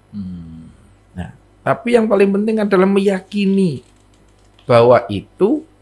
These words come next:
Speaker 2: akan digunakan untuk maksiat.
Speaker 1: Mhm.
Speaker 2: Karena haram di sini ilatnya, sebabnya adalah tasabbubun ila maksiatin. Itu menyebabkan munculnya kemaksiatan.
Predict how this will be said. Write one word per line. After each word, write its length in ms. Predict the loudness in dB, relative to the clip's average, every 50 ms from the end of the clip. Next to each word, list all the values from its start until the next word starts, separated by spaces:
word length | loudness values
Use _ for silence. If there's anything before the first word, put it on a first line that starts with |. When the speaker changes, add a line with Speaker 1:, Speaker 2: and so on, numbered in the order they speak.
| _ _ _ _ _ _
Speaker 2:
akan 580 | -6 -6 -6 -4 -2 0 2 2 2 0 -2
digunakan 640 | -4 -4 -4 -4 -4 -6 -4 -4 -4 -2 -2 -2 -2 -2
untuk 220 | -4 -6 -6 -8
maksiat. 480 | -8 -8 -8 -8 -8 -6 -6 -6 -8 -10 _ _ _ _ _ _ _
Speaker 1:
Mhm. 280 | -12 -12 -10 -12 -14 -14 -16 _ _ _ _ _ _ _ _
Speaker 2:
Karena 300 | _ -6 -4 -2 0 0 -2 -4 -6 -14 _ _ _ _ -10
haram 460 | -4 0 2 4 6 6 4 4 2
di 80 | -2 -4
sini 480 | -4 -4 -4 -4 -2 -2 -4 -4 -2 -2
ilatnya, 680 | -2 0 2 2 2 0 0 -4 -4 -2 0 0 0 0
sebabnya 560 | -2 -6 -8 -4 -2 -2 -2 -2 -2 -4 -2
adalah 240 | 0 2 2 2 0
tasabbubun 1000 | 0 0 -2 0 0 0 0 0 0 -2 -4 -2 -2 -2 0 2 2 4 4 4 2
ila 220 | 0 2 2 2
maksiatin. 880 | 2 0 -2 -6 -8 -6 -4 -4 -4 -4 -6 -8 -10 -8 -6 -6 -8 -8 -12 _ _ _ _ _ _ _ _ _ _ _ _ _ _
Itu 200 | -10 -6 -4 -2
menyebabkan 800 | -2 0 0 -2 -2 0 0 -2 -2 -2 -4 -4 -2 -2 -2 -4 -6 -12 -20 -20 -12
munculnya 500 | -6 -4 -4 -2 0 0 0 0 -2 -4
kemaksiatan. 800 | -6 -8 -8 -10 -10 -10 -10 -12 -12 -12 -14 -14 -14 -14 -16 -16